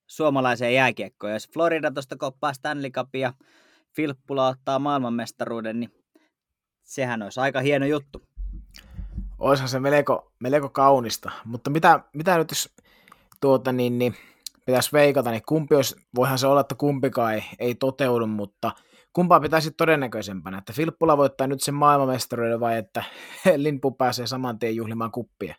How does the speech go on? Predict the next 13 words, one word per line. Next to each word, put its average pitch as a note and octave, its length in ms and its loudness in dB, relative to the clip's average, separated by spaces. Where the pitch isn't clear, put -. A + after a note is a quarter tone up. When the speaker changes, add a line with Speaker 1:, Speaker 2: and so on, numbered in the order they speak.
Speaker 1:
Ää, B2+ 720 2
Filppula C3+ 440 0
voittaa B2 360 0
maailmanmestaruuden. A2 720 -6
Speaker 2:
Joo, A2 420 -2
ihan G#2+ 280 -6
tismalleen G#2 380 -10
samaa A2 260 -6
mieltä. A2+ 300 -6
Joo, E3+ 320 6
tuo A#3 200 10
on D#3+ 120 6
hyvä, F#3 240 6